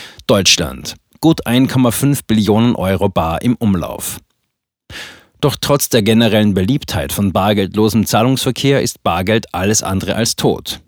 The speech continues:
Wie die Bundesbank berichtet, steigt die ausgegebene Menge an Bargeld kontinuierlich an,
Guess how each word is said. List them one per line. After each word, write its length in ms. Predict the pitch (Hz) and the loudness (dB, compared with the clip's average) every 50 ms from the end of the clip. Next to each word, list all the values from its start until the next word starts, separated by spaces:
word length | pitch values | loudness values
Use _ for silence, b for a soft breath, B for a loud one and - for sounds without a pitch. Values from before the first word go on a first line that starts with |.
| _ - | _ -2
Wie 160 | 117 117 117 | 0 2 4
die 80 | 107 113 | 4 2
Bundesbank 580 | 90 131 147 156 156 131 - - 90 87 - | 2 2 2 2 0 0 -2 -2 -4 -4 -4
berichtet, 540 | - - 92 117 113 - - - 76 67 - | -2 0 0 0 0 0 -2 -4 -6 -6 -4
steigt 380 | - - - 110 107 113 - - | -2 -2 0 0 0 0 0 -2
die 100 | - - | 0 0
ausgegebene 560 | 104 117 110 - 123 113 117 104 113 104 95 | 0 0 0 0 0 0 2 2 2 2 2
Menge 300 | 92 98 107 117 104 - | 2 2 2 2 2 0
an 140 | 95 98 87 | 0 0 0
Bargeld 520 | 95 95 104 110 101 98 85 80 - - | 0 0 0 2 0 0 -2 -2 -4 -6
kontinuierlich 760 | - - 135 143 139 - 147 131 113 107 98 92 - - - | -4 -2 -2 0 0 2 2 4 4 4 2 0 -2 -4 -4
an, 320 | 110 120 110 85 - - | -2 0 0 -2 -4 -6